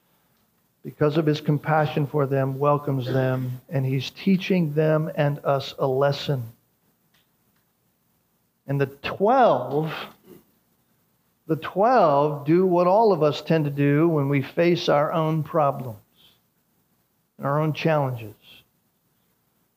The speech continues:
What do we do? We rely on our own resources. We rely on our own resources. Notice what he says in verses twelve and thirteen. He says, "Send the crowd," they say, "Send the crowd away,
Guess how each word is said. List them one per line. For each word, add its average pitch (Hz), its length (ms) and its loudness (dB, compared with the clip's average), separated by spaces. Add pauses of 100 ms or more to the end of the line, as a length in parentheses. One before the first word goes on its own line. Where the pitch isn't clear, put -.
(120)
What 151 100 -2
do 170 60 2
we 160 100 4
do? 135 340 0 (200)
We 147 180 0
rely 135 760 2 (760)
on 139 120 0
our 131 220 -2
own 135 340 -2
resources. 120 440 -10 (1700)
We 143 100 -2
rely 139 580 0
on 143 140 -4
our 131 160 -4
own 131 320 -10
resources. - 340 -18 (280)
Notice 220 420 -4
what 170 160 0
he - 160 -6
says 147 640 -2 (260)
in 143 100 -6
verses 139 300 -4
twelve 143 320 -2
and 127 100 -8
thirteen. 139 460 -2
He 135 60 -4
says, 139 260 -2
"Send 226 320 0
the 247 60 -2
crowd," 196 260 0
they 170 140 2
say, 156 260 0
"Send 202 260 0
the 262 80 -2
crowd 196 260 2
away, 127 460 -2